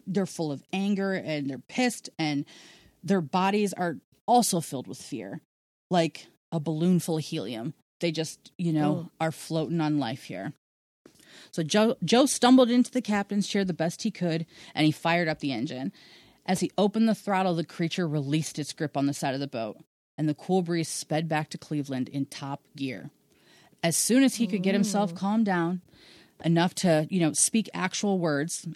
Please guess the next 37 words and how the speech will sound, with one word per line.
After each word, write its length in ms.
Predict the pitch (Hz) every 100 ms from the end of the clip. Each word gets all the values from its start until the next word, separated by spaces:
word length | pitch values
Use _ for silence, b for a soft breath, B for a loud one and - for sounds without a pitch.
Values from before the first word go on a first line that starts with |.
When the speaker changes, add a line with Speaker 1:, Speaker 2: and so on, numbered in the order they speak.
| -
Speaker 1:
and 120 | 170
he 80 | 165
could, 220 | 165 160
you 100 | 165
know, 120 | 156
let 240 | 147 170 -
the 100 | 160
wheel 300 | 175 170 160
just 260 | 151 -
do 200 | 147 170
its 180 | 156 -
thing, 360 | - 143 139 175 - - _ _ _ b _
he 100 | -
made 140 | 190 165
a 40 |
call 200 | 147 143
to 80 | 143
the 80 | 202
Speaker 2:
Mm-hmm. 60 | 190
Speaker 1:
Coast 220 | 147 -
Guard. 260 | 95 95 - - _ _ _ _ _ b b b -
And 200 | 165 156
he 140 | 175
said, 360 | 165 160 151 151 _ _ -
"I 140 | 226
just 160 | 254 277
saw 160 | 285 247
a 40 |
creature 380 | 202 262 240 202
that 180 | 165 147
looked 240 | 202 269
like 140 | 208 175
a 80 | 165
really, 440 | 185 285 302 294
really 360 | 269 277 277 262
long 340 | 254 240 233
alligator. 640 | 214 214 196 139 80 98